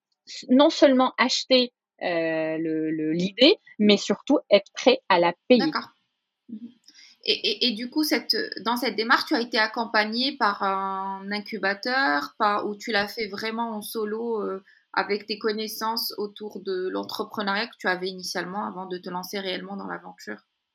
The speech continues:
Speaker 1: Ah non, moi je suis, euh, je suis, moi j'adore l'accompagnement, j'adore être entourée,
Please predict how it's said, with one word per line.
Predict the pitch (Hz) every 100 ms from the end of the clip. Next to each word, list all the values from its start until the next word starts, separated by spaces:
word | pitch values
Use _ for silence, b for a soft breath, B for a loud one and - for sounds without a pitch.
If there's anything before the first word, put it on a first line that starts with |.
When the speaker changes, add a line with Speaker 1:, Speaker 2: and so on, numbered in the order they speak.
| _ _ _ _ _ _ _ _ _ _ _ _ _ _ _
Speaker 1:
Ah | 202
non, | 196 202
moi | 185
je | 175 175
suis, | - - 190 180
euh, | 165 165
je | 160
suis, | 160 - 175
moi | 170 196
j'adore | 220 180 175 190 196
l'accompagnement, | 185 175 180 190 180 175 170 175
j'adore | 170 160 175 175
être | 175 -
entourée, | 196 220 220 214 220 202